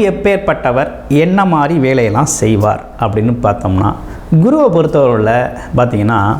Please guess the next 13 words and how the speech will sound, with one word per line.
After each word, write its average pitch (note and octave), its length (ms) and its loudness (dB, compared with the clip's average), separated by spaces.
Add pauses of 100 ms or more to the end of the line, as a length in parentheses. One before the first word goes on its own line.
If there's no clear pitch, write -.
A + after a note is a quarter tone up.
(800)
சகல G#3+ 400 0 (160)
தோஷங்களையும் E3+ 760 0
போக்கக்கூடியவர், A2 800 0 (1800)
துன்பத்திலிருந்து A3 920 2 (140)
காப்பாற்றி C#3 600 0 (160)
இன்பத்தை D3+ 560 0 (160)
தரக்கூடியவர், G2+ 720 0 (1160)
நல்வழிப்படுத்தக்கூடியவர், B2+ 1400 0 (460)
அறவழி D#3+ 480 2 (120)
காட்டக்கூடியவர். G2+ 760 -2 (1000)
அதே E3 300 2
நேரத்தில் A2 540 0
பார்த்தீங்கன்னா, A2 480 0